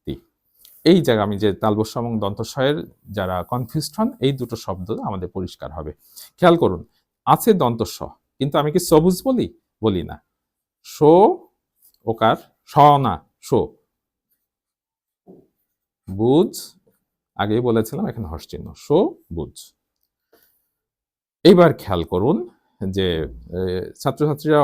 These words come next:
কখনো কখনো আমাকে জিজ্ঞেস করে যে তালব্য শ জায়গায় দন্ত স কোথায় কোনটা হবে। আসলে আমি আগেই বলেছি, সঙ্গে আমার বাকযন্ত্র রয়েছে, আমি যা উচ্চারণ করি তাই লিখে ফেলবো। এখানে আছে দন্ত স, কিন্তু বলি তালব্য স, সবুজ, সবুজ না। কিন্তু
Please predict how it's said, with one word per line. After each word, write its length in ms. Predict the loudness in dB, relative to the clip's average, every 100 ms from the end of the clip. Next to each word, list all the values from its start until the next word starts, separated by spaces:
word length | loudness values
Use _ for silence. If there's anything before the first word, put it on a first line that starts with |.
| 2
কখনো 260 | -4 -6 -6
কখনো 220 | -6 -4
আমাকে 160 | -4 -4
জিজ্ঞেস 300 | -2 0 -2
করে 200 | -2 -4
যে 140 | -2 -2 -2 -2
তালব্য 220 | -2 -2
শ 100 | -4 -2 -2
জায়গায় 300 | -2 -2 -2
দন্ত 200 | -2 -4 -6
স 120 | -8
কোথায় 360 | -8 -6 -6 -4
কোনটা 260 | -4 -6
হবে। 220 | -8 -6 -6
আসলে 260 | -4 -2
আমি 180 | -2 -2
আগেই 240 | -4 -2
বলেছি, 400 | -2 -4 -6 -10 -16 -16 _ _ _
সঙ্গে 260 | -6 -2 0
আমার 160 | 0
বাকযন্ত্র 500 | 0 -2 -2 -4 -4 -2 -2
রয়েছে, 200 | -2 -4
আমি 120 | -8
যা 160 | -2 2
উচ্চারণ 440 | 2 0 -2 -4 -2
করি 200 | -2 -4
তাই 200 | 0 0
লিখে 220 | 0 -4
ফেলবো। 280 | -12 -16 -18 -20 _ _ _ -6
এখানে 300 | -2 -2 -2 -4 -6 _ _ _
আছে 300 | 0 0 2 2 0
দন্ত 280 | -2 -2 -2
স, 140 | -6 -4 -6
কিন্তু 300 | -6 -8 -6
বলি 260 | 0 0 0
তালব্য 340 | -4 -6 -6 -8
স, 120 | -10 -20 _ _ 0
সবুজ, 340 | 2 4 0 -8
সবুজ 340 | -2 0 0 -2
না। 100 | -8 -14 _ _ -6
কিন্তু 180 | -4